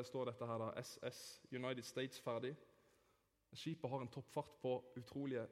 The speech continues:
fireogførti knop. Det er over åtti kilometer i timen, det. Og det kunne reise seksten tusen kilometer på en tank. Det kunne kjøre fra alle skip og komme seg hvor som helst på kloden innen ti dager. Og denne båten var det raskeste og mest pålitelige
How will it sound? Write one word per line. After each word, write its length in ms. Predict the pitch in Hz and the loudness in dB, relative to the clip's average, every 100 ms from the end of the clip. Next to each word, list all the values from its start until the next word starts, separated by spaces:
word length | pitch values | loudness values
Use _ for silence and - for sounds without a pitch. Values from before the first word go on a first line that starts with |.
| - - | -8 -12
fireogførti 760 | 135 135 147 147 143 - - | -6 -4 -4 -2 -4 -4 -8
knop. 300 | - 113 - - _ _ _ _ _ _ _ _ | -6 -6 -8 -20 _ _ _ _ _ _ _ _
Det 80 | 127 | 4
er 40 | 131 | 6
over 280 | 143 127 | 4 4
åtti 240 | 151 - 120 | 0 -2 -4
kilometer 400 | - 127 120 110 | -2 -2 -2 -4
i 40 | |
timen, 260 | 117 117 127 | -2 -2 -2
det. 120 | 101 - - - - - - - _ _ _ _ _ _ _ _ _ - | -4 -8 -20 -20 -20 -20 -20 -20 _ _ _ _ _ _ _ _ _ -8
Og 60 | |
det 60 | 127 | 2
kunne 180 | 147 139 | 4 6
reise 280 | 151 147 170 | 6 6 0
seksten 540 | - 156 160 - 156 | 0 0 0 -4 -4
tusen 380 | 156 156 - 131 | -2 -2 -4 -4
kilometer 480 | - 143 131 117 120 | 0 0 0 -2 -2
på 100 | - | 0
en 240 | 127 131 | 0 0
tank. 480 | - 156 170 - - - _ _ _ _ - | 0 0 -2 -10 -18 -20 _ _ _ _ -10
Det 80 | 135 | -2
kunne 140 | 143 | 0
kjøre 240 | - 139 151 | 4 6 6
fra 120 | 147 - | 4 2
alle 200 | 139 143 | 2 2
skip 400 | 147 156 - - | 0 -2 -4 -6
og 100 | 143 | -2
komme 200 | 147 139 | 0 2
seg 260 | 160 147 - 143 | 2 0 -2 -2
hvor 180 | 156 175 | -2 -2
som 140 | - | -2
helst 220 | 131 139 - | -2 -2 -4
på 60 | |
kloden 380 | 120 123 127 156 - | -4 -2 -2 -6 -6
innen 260 | 131 131 127 | -4 -4 -6
ti 180 | - 120 | -4 -2
dager. 340 | 113 107 90 - - - _ _ - _ _ _ _ _ _ _ _ - | 0 0 -2 -8 -12 -20 _ _ -20 _ _ _ _ _ _ _ _ -2
Og 80 | 135 | 4
denne 160 | 147 165 | 8 10
båten 320 | 160 185 156 | 10 10 10
var 80 | 156 | 8
det 140 | 151 | 8
raskeste 500 | 156 - - 180 160 | 6 2 0 4 4
og 60 | 143 | 4
mest 240 | 151 - | 2 0
pålitelige 720 | - 151 151 180 - 131 110 | 2 2 2 -4 0 2 2